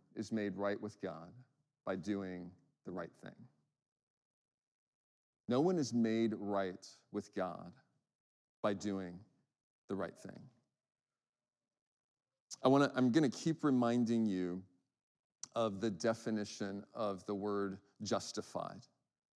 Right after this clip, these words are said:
the, the concept of justified. It, it means to be right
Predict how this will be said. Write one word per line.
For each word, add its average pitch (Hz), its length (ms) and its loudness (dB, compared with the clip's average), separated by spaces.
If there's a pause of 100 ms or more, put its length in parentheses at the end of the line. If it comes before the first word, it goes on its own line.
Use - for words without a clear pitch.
the, - 120 -4
the 98 120 -12
concept 95 440 -2
of 98 100 -2
justified. 92 680 0
It, 110 140 4 (340)
it 127 140 8
means 135 320 6
to 135 100 2
be 131 480 4 (240)
right 120 500 2